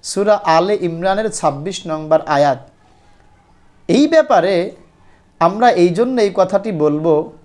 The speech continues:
কেননা নেতার উত্থান পতন কখনোই কেবল মানুষের হাতে নয়,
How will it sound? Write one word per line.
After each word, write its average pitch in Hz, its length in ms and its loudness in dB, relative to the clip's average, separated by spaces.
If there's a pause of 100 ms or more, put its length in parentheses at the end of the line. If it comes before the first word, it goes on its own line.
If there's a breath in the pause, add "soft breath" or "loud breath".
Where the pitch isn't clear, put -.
(160)
কেননা 175 500 0 (520 soft breath)
নেতার 208 460 2 (120)
উত্থান 226 680 -2
পতন 226 420 0
কখনোই 208 440 -2
কেবল 190 400 -2
মানুষের 156 480 -4
হাতে 147 360 -2
নয়, 196 360 2